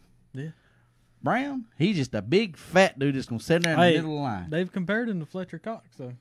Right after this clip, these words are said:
Speaker 2: Like
Speaker 1: If he
Speaker 2: I
Speaker 1: turns, hey, if he turns out as good as Fletcher Cox, we can be doing all right.
Speaker 2: There's a, that's a word there you said.
Speaker 1: Hey, but the Panthers, they s-,
Speaker 2: They
Speaker 1: they
Speaker 2: set history.
Speaker 1: set history.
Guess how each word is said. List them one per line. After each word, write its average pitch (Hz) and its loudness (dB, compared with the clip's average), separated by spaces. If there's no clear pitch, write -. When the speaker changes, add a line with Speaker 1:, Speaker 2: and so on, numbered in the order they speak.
Speaker 2:
Like 123 6
Speaker 1:
If 240 6
he - -
Speaker 2:
I 147 8
Speaker 1:
turns, 277 2
hey, 170 2
if 170 0
he 240 -4
turns 254 -2
out 240 -4
as 220 -6
good 233 -4
as 220 -6
Fletcher 233 -6
Cox, 262 -4
we 208 -4
can 214 -4
be 190 -6
doing 208 -8
all 196 -12
right. 180 -18
Speaker 2:
There's 113 -2
a, 92 -2
that's 113 -4
a 104 -8
word 107 -4
there 98 -4
you 95 -6
said. 104 -6
Speaker 1:
Hey, 196 4
but 175 2
the 165 0
Panthers, 220 -6
they 165 -10
s-, - -12
Speaker 2:
They 135 -2
Speaker 1:
they 170 2
Speaker 2:
set 170 8
history. 185 4
Speaker 1:
set 185 -6
history. 131 -4